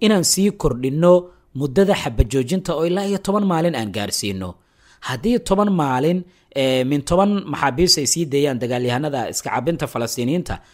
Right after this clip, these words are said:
micnuhu wuxuu yahay ilaa iyo boqol maxaabiis ayay deyn karayaan tobanka maalin. Israa'iil waxay bilowday inay ka soo degto geedkii dheeraa ee ay saarneed, kadib markii ay ku guul daraysatay in ka badan bil iyo bar dagaalka bahalnimo ee cirka iyo dhulka ah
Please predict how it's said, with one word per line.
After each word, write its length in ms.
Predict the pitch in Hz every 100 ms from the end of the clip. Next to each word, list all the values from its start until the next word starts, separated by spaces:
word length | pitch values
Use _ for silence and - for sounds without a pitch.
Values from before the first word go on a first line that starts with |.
| _ _
micnuhu 280 | 110 120 165 151
wuxuu 220 | - 117
yahay 240 | 113 135 127
ilaa 200 | 117 131
iyo 80 | 110
boqol 280 | 101 143 123
maxaabiis 460 | 104 107 110 156 -
ayay 280 | 120 123 104
deyn 200 | 117 110
karayaan 460 | 117 101 98 95 92 - _ _ _ _ _ _ _ _
tobanka 400 | - 110 98 92
maalin. 360 | 85 85 85 87 - _ _ _ - _
Israa'iil 320 | 202 214 262 285
waxay 200 | 233 190
bilowday 360 | 175 156 156 185
inay 160 | 208 190
ka 160 | -
soo 140 | - 147
degto 240 | 135 135
geedkii 360 | 147 180 - 151
dheeraa 300 | 127 123 139
ee 60 | 123
ay 120 | 107
saarneed, 460 | 104 120 104 123 196 - - _
kadib 240 | - 233
markii 240 | 214 208 180
ay 60 | 135
ku 120 | 151
guul 160 | 139 135
daraysatay 560 | 117 107 113 123 113
in 140 | 151 175
ka 80 | 170
badan 300 | 139 139 131
bil 160 | 175 175
iyo 200 | 127 113
bar 280 | 180 190 - - _ -
dagaalka 400 | 156 175 123 117
bahalnimo 440 | 127 113 117 147
ee 100 | 131 113
cirka 260 | 160 -
iyo 160 | 131 120
dhulka 300 | 139 175 165
ah 180 | 143 143